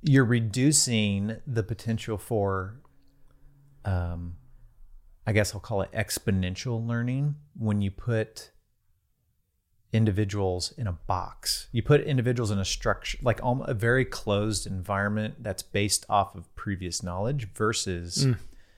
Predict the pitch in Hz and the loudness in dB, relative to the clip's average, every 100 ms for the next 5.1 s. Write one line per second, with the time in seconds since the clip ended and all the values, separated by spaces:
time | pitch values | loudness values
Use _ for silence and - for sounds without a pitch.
0 | _ - - _ _ - - 127 113 139 | _ -20 -20 _ _ -20 -8 0 4 4
1 | 156 120 107 101 107 123 - - - - | 4 2 -2 -4 2 2 4 2 0 -2
2 | - 95 - 92 92 90 107 98 - - | -2 0 0 -2 -4 6 10 10 8 2
3 | - _ - - - 92 92 87 92 110 | 2 _ -2 4 4 4 0 -4 -4 0
4 | 101 95 98 92 90 - - 87 - - | 2 2 2 -2 -4 -6 -6 -6 -6 -8